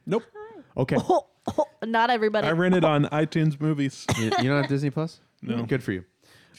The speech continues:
Speaker 2: Um, J G L does not have top billing. Sorry. Yeah, he does. So he's not top billed on the, like, the movie posters and whatever. It's,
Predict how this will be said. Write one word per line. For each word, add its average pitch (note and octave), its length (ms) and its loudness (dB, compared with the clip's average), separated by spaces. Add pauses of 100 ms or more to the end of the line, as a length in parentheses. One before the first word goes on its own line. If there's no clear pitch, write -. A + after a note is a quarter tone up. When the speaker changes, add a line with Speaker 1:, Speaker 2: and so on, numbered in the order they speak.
Speaker 2:
Um, C3+ 600 0 (760)
J F#3 260 4
G G3+ 260 4
L A2+ 380 0
does C3+ 240 -2
not E3 240 0
have E3+ 320 -2
top D#3+ 480 -2
billing. C#3+ 340 0 (1200)
Sorry. G2 500 -2 (680)
Yeah, C#3+ 220 0
he C#3 140 -2
does. E3+ 280 0
So F#3 120 2
he's D#3+ 200 2
not F3 300 0
top D3 220 -2
billed A2 400 -2
on A2 200 -4
the, G2+ 100 -4
like, G2 220 -6
the G2 80 -4
movie G2 340 -2
posters A2 480 -4
and B2 100 -6
whatever. D3+ 520 0
It's, - 480 -6